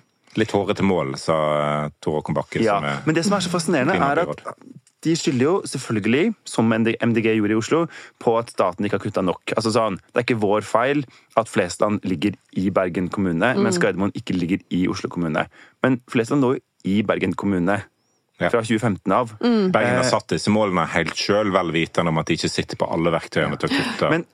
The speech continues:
Speaker 2: tror vi nå på at hvis da det hadde skjedd, som Tor Håkon Bakke fra M D G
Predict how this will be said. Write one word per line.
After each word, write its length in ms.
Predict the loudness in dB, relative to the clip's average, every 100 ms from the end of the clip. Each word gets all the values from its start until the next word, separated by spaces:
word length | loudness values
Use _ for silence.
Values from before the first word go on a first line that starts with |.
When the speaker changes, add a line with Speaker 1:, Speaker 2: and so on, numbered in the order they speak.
| -12
Speaker 2:
tror 280 | -4 0 2
vi 80 | 2
nå 100 | 0
på 340 | 2 0 2 -2
at 120 | -4
hvis 360 | -2 -4 -4 0
da 280 | 0 0 -4 -14 _ _
det 520 | 0 2 2 2 2 2
hadde 160 | 0
skjedd, 260 | 0 0 0
som 380 | -2 2 2 2 -4 -16 -2
Tor 160 | 0
Håkon 160 | 0 0
Bakke 480 | -2 0 0 0 0
fra 260 | 0 0
M 100 | 0
D 100 | -2
G 220 | 0 0